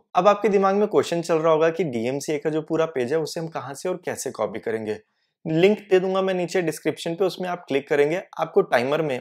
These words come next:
मतलब फ़िफ़्टीन सेकंड्स इंतजार करने की जरूरत नहीं है, just आपने कॉपी और पेस्ट करके उसे अपनी वेबसाइट में यूज कर सकते हैं। I hope आपको वीडियो जरूर अच्छा लगा होगा। ऐसे ही इंटरेस्टिंग टॉपिक के साथ मैं आपको फिर से और बहुत जल्दी मिलने वाला हूँ। तब तक के लिए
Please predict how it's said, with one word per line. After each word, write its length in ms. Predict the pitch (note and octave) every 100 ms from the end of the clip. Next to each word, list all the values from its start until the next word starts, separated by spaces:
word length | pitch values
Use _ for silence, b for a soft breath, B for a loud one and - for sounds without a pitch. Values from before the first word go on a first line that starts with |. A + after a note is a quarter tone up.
| C#3+
मतलब 220 | F3+ G3
फ़िफ़्टीन 360 | F#3 C3+ E3 F3
सेकंड्स 400 | E3+ D#3+ D#3+ C#3
इंतजार 460 | A#2 A2+ G#2+ A2 B2+
करने 280 | C#3+ C#3+
की 120 | D3 D#3
जरूरत 320 | C3+ C#3+ C3
नहीं 120 | D#3 G3
है, 80 | b b b b
just 340 | D#3 F3+ G3+ G3
आपने 240 | F3 F#3+
कॉपी 380 | F#3 B2+ - F3 - -
और 180 | D#3 -
पेस्ट 260 | C3 - -
करके 260 | C3 E3+ - -
उसे 220 | E3 A3
अपनी 220 | G#3 G#3
वेबसाइट 440 | E3+ C#3+ - D3+ F3
में 120 | G#3 C#3
यूज 300 | A#2 A#2 -
कर 140 | A#2
सकते 320 | - G#2 -
हैं। 80 | G#2+ - -
I 80 | F3+ E3+
hope 180 | G#3 G#3
आपको 260 | G3 G3+
वीडियो 260 | F3+ F3+ F#3
जरूर 300 | B2 A#2+ D3+
अच्छा 240 | D3+ -
लगा 180 | D3+ C#3
होगा। 240 | C#3+ D3+ E3+ -
ऐसे 240 | B2 F#3+
ही 100 | G3
इंटरेस्टिंग 480 | G3 F3+ C#3 - F#3+
टॉपिक 300 | F3+ E3+ E3+
के 60 | E3+
साथ 240 | F#3 F3+
मैं 100 | F3+
आपको 200 | F3 F3+
फिर 180 | E3 D3+
से 180 | D3 F#3
और 80 | F3
बहुत 300 | C#3+ E3 B2+
जल्दी 240 | A2 C3+
मिलने 260 | D#3+ D#3+ D#3+
वाला 240 | D3+ D3+
हूँ। 80 | D3
तब 140 | D3+ -
तक 120 | F#3+
के 120 | F#3+ F3+
लिए 240 | F3+